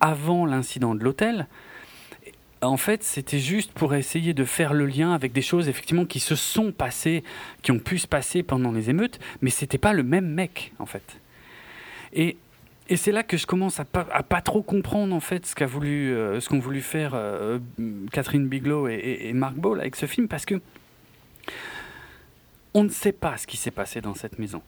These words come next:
On ne sait pas. C'est, c'est, voilà, c'est, c'est, il y a eu, il y a eu des procès, il y a eu des choses. On ne sait pas. On n'a jamais réussi à établir clairement ce qui s'était passé dans cette maison.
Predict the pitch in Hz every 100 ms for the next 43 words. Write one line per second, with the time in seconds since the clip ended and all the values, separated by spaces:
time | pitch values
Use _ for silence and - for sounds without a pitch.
0 | - 131 - 165 - 123 - - 131 117
1 | - 143 131 107 101 110 110 107 107 98
2 | - 127 - 131 120 123 110 117 120 117
3 | 107 104 - 151 143 196 208 208 127 113
4 | 117 202 - 147 160 165 180 - 175 185
5 | 131 131 110 117 127 175 180 147 180 175
6 | - 170 - 139 120 135 135 131 160 -
7 | 175 147 147 147 139 - 135 139 135 -
8 | 156 - 143 139 104